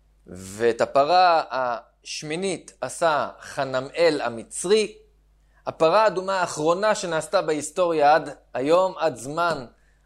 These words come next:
העברת השיעור, היה ישמעאל בן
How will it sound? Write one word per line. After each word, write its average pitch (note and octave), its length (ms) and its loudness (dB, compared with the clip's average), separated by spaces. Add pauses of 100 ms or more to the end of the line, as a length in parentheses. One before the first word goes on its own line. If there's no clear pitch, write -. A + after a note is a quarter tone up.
העברת A#2 800 0
השיעור, F3+ 680 -2 (260)
היה E3 400 0 (680)
ישמעאל D#3+ 800 2
בן F3+ 420 2